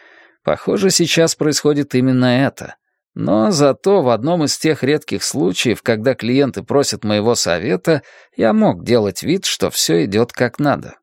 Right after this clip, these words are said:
Как автостраж, я обязан давать людям советы, когда они об этом просят. И теоретически я обладаю наиболее полной информацией о безопасности.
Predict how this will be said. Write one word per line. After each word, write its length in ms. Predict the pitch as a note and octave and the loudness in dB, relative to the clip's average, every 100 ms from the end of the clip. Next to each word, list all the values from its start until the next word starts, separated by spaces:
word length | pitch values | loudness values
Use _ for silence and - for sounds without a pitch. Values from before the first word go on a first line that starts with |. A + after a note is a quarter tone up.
| _ _ _ _ _ _ _ _ _ - | _ _ _ _ _ _ _ _ _ -4
Как 220 | A2+ B2 | -2 0
автостраж, 840 | C#3 - A#2 - C3+ D#3 D#3 - | -2 0 -2 0 0 2 0 -2
я 240 | F#2 G#2 B2+ | -2 0 2
обязан 540 | G2+ C#3+ D#3+ D3+ D#3 | 2 2 2 0 2
давать 340 | C3+ C3 D3 C#3 | 2 2 0 -2
людям 300 | D3+ C#3 C#3 | -2 0 0
советы, 580 | - D3 C#3+ F2 - - | 2 0 0 -4 -6 -10
когда 340 | D#2 D#2+ A2 | -8 -2 0
они 160 | B2+ A2+ | 2 0
об 160 | F#2+ | 0
этом 260 | E2+ - A#2+ | -2 0 -2
просят. 540 | C3 G#2 - - - - _ _ _ | 0 -2 -2 -8 -10 -20 _ _ _
И 120 | A#2+ | -6
теоретически 760 | B2 E3 D#3+ C#3+ A2+ A2 - F3 | 0 2 2 0 -2 0 0 2
я 160 | D#3+ | 2
обладаю 480 | C#3+ G2 F2 F#2+ A#2 | 2 0 -2 0 2
наиболее 460 | A#2+ G#2+ G#2 B2 C3 | 2 2 2 2 2
полной 400 | - F#3 G#2 E2+ | 2 0 0 -4
информацией 640 | D#2+ F#2+ G2+ A#2+ - A#2+ | -4 -2 0 0 0 0
о 40 | G#2+ | -2
безопасности. 960 | B2 C#3+ D3 C3+ - - - - - | -2 -2 0 -2 -2 -8 -12 -12 -16